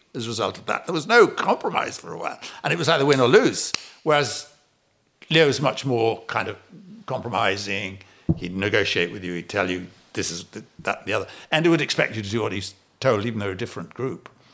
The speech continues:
Um, so it was a different style. I don't know. I don't know. Uh, but, but, but no, we got on very well in the end because, because, uh, we, we, we reached a kind of accommodation which was far, far better. And Enda's very engaging. You know, he's very amusing, as you know, and he's,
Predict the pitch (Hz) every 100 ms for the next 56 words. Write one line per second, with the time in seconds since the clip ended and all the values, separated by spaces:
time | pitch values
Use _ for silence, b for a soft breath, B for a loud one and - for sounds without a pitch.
0 | b b - 104 110 110 92 - B B
1 | B - 175 165 208 165 - 185 143 131
2 | - 214 240 247 - 220 262 262 214 160
3 | 170 170 - 175 - 180 - - B 196
4 | 233 170 208 160 160 175 160 180 131 143
5 | 180 104 110 - 123 - - - 135 -
6 | - 131 123 - B B B B B 143
7 | 135 131 - 139 123 160 143 135 135 -
8 | - 131 117 113 120 110 113 117 107 95
9 | - 98 - - - _ _ - 98 107
10 | - 87 98 95 - 170 165 190 311 185
11 | 143 135 151 104 95 98 123 190 87 131
12 | - 98 101 135 95 95 107 90 147 110
13 | 85 -